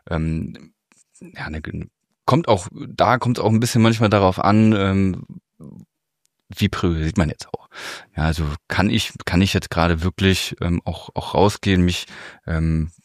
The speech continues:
konzentriert auf, auf, darauf auch einlassen, beziehungsweise kann ich das jetzt auch wirklich auch vorantreiben, wenn ich vor Ort bin. Es ist auch, äh, manchmal, ähm, sehr, sehr gut, wenn man dann vor Ort ist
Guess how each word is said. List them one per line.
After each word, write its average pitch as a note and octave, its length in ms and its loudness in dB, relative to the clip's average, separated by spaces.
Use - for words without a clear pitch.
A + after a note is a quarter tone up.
konzentriert F2 720 0
auf, - 280 -4
auf, - 260 -10
darauf D#2+ 280 0
auch - 160 -4
einlassen, F2 440 2
beziehungsweise D2+ 640 -2
kann - 160 -2
ich D2+ 100 -2
das - 160 -8
jetzt - 140 -8
auch E2 120 -6
wirklich - 220 -10
auch - 80 -12
vorantreiben, D#2+ 540 2
wenn F2 80 -2
ich - 100 -8
vor E2+ 140 -4
Ort E2 160 -6
bin. - 160 -6
Es - 160 -4
ist - 220 -8
auch, - 300 -2
äh, D#2+ 220 0
manchmal, D#2+ 560 2
ähm, D#2 240 0
sehr, F2 260 2
sehr F#2 140 4
gut, A2+ 240 2
wenn F#2+ 100 6
man F2+ 140 6
dann F2+ 100 2
vor - 180 -2
Ort F#2 200 -2
ist F#2+ 200 0